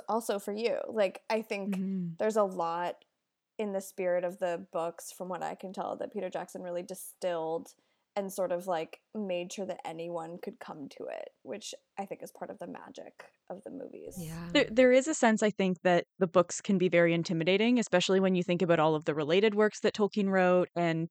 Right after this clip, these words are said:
Speaker 2: the whole sort of idea of getting into, like, the canon of Lord of the Rings can be a little bit overwhelming. Um, but you're right. I think that coming into them from this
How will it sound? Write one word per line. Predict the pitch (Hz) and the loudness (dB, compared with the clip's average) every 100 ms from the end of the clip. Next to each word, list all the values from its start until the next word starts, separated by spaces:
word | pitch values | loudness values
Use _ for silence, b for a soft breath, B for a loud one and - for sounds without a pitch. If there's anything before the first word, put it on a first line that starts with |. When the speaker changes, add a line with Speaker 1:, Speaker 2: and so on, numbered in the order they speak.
| B | B
Speaker 2:
the | 196 | -4
whole | - 196 196 196 | 2 6 8 6
sort | 196 190 | 4 4
of | |
idea | 180 170 180 | 4 4 4
of | 170 | 4
getting | 165 175 175 | 4 4 4
into, | 170 170 | 0 0
like, | 175 165 170 | 0 0 0
the | 170 170 | -2 -2
canon | - 165 165 170 185 202 | -2 -2 0 2 2 2
of | - 180 165 | 2 0 2
Lord | 170 165 | 2 2
of | 170 | 2
the | 170 | 2
Rings | 170 160 170 202 | 2 2 0 -4
can | - 190 | -2 0
be | 180 | 2
a | 165 | 2
little | 151 170 | 2 2
bit | 185 | 6
overwhelming. | 175 165 143 131 175 233 285 b b b b - | 6 4 -2 -2 0 0 -2 b b b b 4
Um, | 175 160 156 156 151 - _ | 6 6 2 -2 -6 -10 _
but | 196 202 | 4 6
you're | 226 | 8
right. | 226 180 | 8 6
I | 165 | 6
think | 180 175 | 2 2
that | 170 - _ - | 2 0 _ -2
coming | 214 208 | 2 4
into | 208 202 | 4 4
them | 196 185 | 4 4
from | 180 180 | 4 2
this | 180 175 - | 2 0 -2